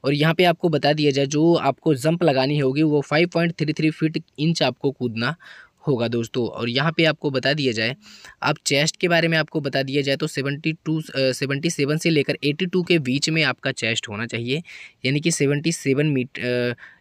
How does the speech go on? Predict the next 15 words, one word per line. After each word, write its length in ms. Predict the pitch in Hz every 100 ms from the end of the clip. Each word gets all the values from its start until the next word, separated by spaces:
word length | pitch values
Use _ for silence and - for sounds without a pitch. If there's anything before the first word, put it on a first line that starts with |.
| -
इंच 160 | 165 170
से 220 | - 147
एटी 360 | - 139 143
टू 240 | 180 190 190
के 200 | 175 190
इंच, 360 | - 151 151
अ, 40 | 131
यानी 300 | 135 131 139
कि 200 | 110 123
एटी 160 | 139
टू 160 | 175 185
इंच 260 | 147 147 -
के 240 | 143 151 _ - - -
आपका 280 | 135 - 143
चेस्ट 400 | - 127 147